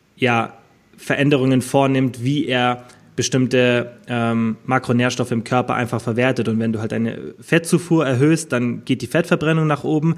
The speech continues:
Und wenn du die Kohlenhydratzufuhr erhöhst, dann geht die Fettverbrennung halt ein bisschen, äh, nach unten oder die Fettverstoffwechslung von den Fettsäuren. Und das, denke ich, ver-, vergessen immer viele, dass es im Endeffekt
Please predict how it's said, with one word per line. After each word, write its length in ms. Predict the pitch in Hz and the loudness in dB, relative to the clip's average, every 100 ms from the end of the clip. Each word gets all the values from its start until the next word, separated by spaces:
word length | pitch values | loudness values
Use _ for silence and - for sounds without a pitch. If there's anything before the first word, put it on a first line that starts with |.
| - - | -4 -6
Und 160 | 127 | -2
wenn 120 | 127 131 | 2 2
du 80 | |
die 140 | 120 123 | 2 0
Kohlenhydratzufuhr 1080 | - 147 147 123 127 127 120 - 135 131 127 - - | 2 2 2 0 -2 -2 -6 0 2 2 0 -8 -4
erhöhst, 340 | 117 139 139 | 4 4 4
dann 80 | 123 | 0
geht 180 | 117 120 | 0 0
die 60 | 120 | -2
Fettverbrennung 680 | 131 123 113 117 120 117 | -2 -2 -2 2 2 2
halt 160 | 113 113 | 2 0
ein 60 | |
bisschen, 560 | 113 120 117 113 110 - | 0 0 0 0 -2 -8
äh, 160 | 117 120 | -4 0
nach 240 | 117 110 | 0 0
unten 240 | 113 127 120 | 0 0 2
oder 140 | 113 | 0
die 200 | 107 113 | 0 -2
Fettverstoffwechslung 1040 | - - - 123 113 - 113 120 110 113 110 | -6 -10 -6 -4 -4 -2 -2 -2 -2 -4 -4
von 140 | 110 | -2
den 120 | 110 | -2
Fettsäuren. 500 | 113 120 117 113 113 - - - | -2 -4 -2 -2 -2 -6 -14 -18
Und 420 | - 113 113 110 131 | -4 0 2 2 2
das, 120 | 123 | 2
denke 160 | 143 | 2
ich, 80 | 123 | 2
ver-, 200 | 139 120 | 0 -2
vergessen 360 | - 123 160 160 | -4 0 0 0
immer 120 | 131 | 0
viele, 280 | 120 143 131 | 2 2 2
dass 160 | 131 | 2
es 80 | 127 | -2
im 100 | 127 | -4
Endeffekt 560 | 120 147 147 147 135 | -2 -2 -2 -2 -4